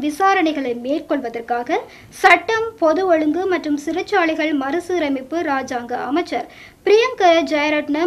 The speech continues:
மற்றும் ஸ்ரீலங்கன் விமான சேவையின் முன்னாள் தலைவர் நிசாந்த விக்ரமசிங்க ஆகிய இருவரும் பாரிய மோசடிகள் தொடர்பிலான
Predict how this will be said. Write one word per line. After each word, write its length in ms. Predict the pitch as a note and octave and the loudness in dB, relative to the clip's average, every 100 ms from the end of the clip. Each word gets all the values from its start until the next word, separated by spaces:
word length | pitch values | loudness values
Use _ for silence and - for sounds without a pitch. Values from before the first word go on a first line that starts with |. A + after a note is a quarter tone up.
| F#4+ | 0
மற்றும் 300 | D4+ C#4 C4 | -2 -6 -6
ஸ்ரீலங்கன் 580 | - G4+ B4 A4 E4+ D#4 C4+ | 0 2 2 2 0 0 0
விமான 380 | C#4+ E4+ F#4+ F4+ - | 2 2 2 -2 -2
சேவையின் 440 | C#4 C4+ C4 C#4+ | -6 -4 -2 -2
முன்னாள் 340 | C#4 C#4 C4+ C4+ | 0 -2 -2 -4
தலைவர் 380 | F4 D4+ - G4+ G#4 - - C#4 | -2 -2 -2 -6 -6 -10 2 4
நிசாந்த 520 | F4+ A#4+ A#4+ A4 E4+ C4+ | 6 4 2 2 2 0
விக்ரமசிங்க 680 | E4 G#4+ G4+ E4+ E4 D4 C#4+ B3+ | -2 -2 -2 -2 -2 0 0 0
ஆகிய 240 | C#4+ D4 D4 C4+ | -2 -2 -2 -2
இருவரும் 360 | C#4 C#4+ E4+ G#4+ | -4 -2 -4 -2
பாரிய 320 | F4+ D#4+ D4 C#4 C#4 | 0 0 0 0 0
மோசடிகள் 560 | F#4+ G#4+ E4+ D4+ C#4 C4+ | 0 0 -2 -2 -4 -4
தொடர்பிலான 580 | B3 B3 B3+ B3 C4 | -6 -4 -4 -2 -4